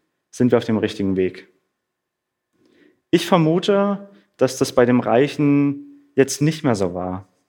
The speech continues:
Es wird nicht explizit davon gesprochen, jedoch hat er sein Reiz-, äh, sein Reichtum nicht mit Lazarus teilen wollen, der vor seiner Tür lag.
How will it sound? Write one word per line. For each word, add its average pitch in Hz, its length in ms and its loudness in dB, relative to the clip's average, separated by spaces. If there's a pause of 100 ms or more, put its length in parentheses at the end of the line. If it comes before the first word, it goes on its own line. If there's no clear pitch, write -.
(920)
Es - 160 -4
wird 160 160 2
nicht 175 120 -2
explizit 156 480 -2
davon 147 280 2
gesprochen, 143 760 0 (880)
jedoch 135 440 2
hat 151 120 2
er 143 100 4
sein 139 180 4
Reiz-, 127 720 0
äh, 120 140 4
sein 110 160 2
Reichtum 131 520 2
nicht 139 240 -4
mit 123 140 -4
Lazarus 120 580 -2
teilen 139 380 0
wollen, 95 340 -4 (800)
der 117 80 -2
vor 123 140 4
seiner 120 220 4
Tür 139 180 0
lag. 98 320 -2